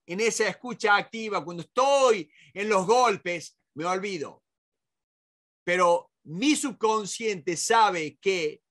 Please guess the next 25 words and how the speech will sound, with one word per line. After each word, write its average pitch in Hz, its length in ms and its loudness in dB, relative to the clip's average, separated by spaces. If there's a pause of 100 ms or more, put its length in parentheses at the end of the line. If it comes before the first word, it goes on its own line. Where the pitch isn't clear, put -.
(240)
estratégicamente 202 1300 -2
tengo 208 160 0
que 190 80 -4
escuchar 180 640 -2
para 160 180 -2
ser 180 200 -8
escuchado. 143 680 -8 (360)
Entonces 180 340 -4
ahí 175 220 2
aprendí 165 420 -4
a 165 40 -4
escuchar 151 420 -8
mejor. 131 420 -12 (540)
Nunca 202 260 -2
se 196 120 -2
olviden, 185 400 0
escuchen 214 680 -4
para 165 180 -4
ser 196 160 -6
escuchado. 151 680 -6 (260)
No - 60 -10
se 156 120 0
olviden, 170 260 2
excelente. 160 680 -4 (920)
Escuchar 247 800 0